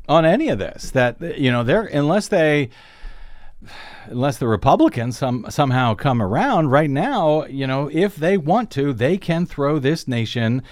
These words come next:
and its economy and the world economy with it over a cliff.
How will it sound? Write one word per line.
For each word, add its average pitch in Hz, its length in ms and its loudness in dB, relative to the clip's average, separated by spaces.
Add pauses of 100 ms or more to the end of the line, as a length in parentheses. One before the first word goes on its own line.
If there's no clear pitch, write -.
(140)
and 139 240 -2
its 160 120 -4
economy 139 600 0
and 147 120 0
the 123 60 -2
world 127 300 -2
economy 131 380 -4
with 147 240 -2
it 156 180 -2
over 160 380 0
a 147 140 2
cliff. - 540 -2